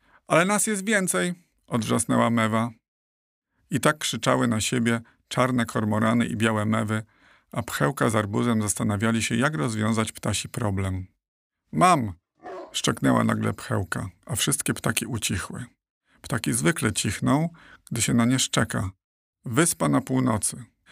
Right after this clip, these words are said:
Ta bezimienna”, rozpromienił się Arbuz, który zdążył się domyślić, o co Pchełce chodzi. „Mamy dla niej doskonałą nazwę”. „To świetnie, ale jak się to ma do nas?”, zapytał niewypierzony kormoran.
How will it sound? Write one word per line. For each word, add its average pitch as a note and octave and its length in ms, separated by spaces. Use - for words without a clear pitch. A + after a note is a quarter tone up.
Ta D#3 120
bezimienna”, E3 760
rozpromienił B2 580
się - 160
Arbuz, G2+ 460
który A2+ 260
zdążył A2+ 380
się A2 320
domyślić, A#2 640
o C3+ 100
co C3 140
Pchełce A2 440
chodzi. A2 420
„Mamy D#3 340
dla C3+ 160
niej C3 140
doskonałą B2+ 560
nazwę”. A2+ 460
„To D#3+ 120
świetnie, E3+ 440
ale D3+ 200
jak E3 120
się E3+ 120
to F3 120
ma F3 120
do C#3+ 180
nas?”, G2+ 360
zapytał A#2 500
niewypierzony G#2+ 760
kormoran. F#2+ 580